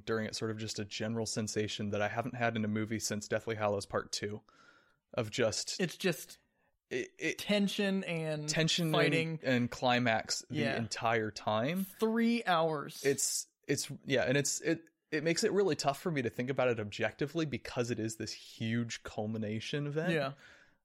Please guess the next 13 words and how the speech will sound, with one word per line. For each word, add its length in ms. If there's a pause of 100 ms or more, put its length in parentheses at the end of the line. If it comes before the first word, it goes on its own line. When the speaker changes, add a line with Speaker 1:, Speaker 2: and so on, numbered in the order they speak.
Speaker 1:
Um, 400 (220)
but 440 (100)
yeah, 200 (100)
really 260
good, 220
very 180
satisfying. 720
Speaker 2:
It's 120
very 340
Speaker 1:
It's, 100
Speaker 2:
satisfying. 600
Speaker 1:
um, 340 (460)
Speaker 2:
Uh, 280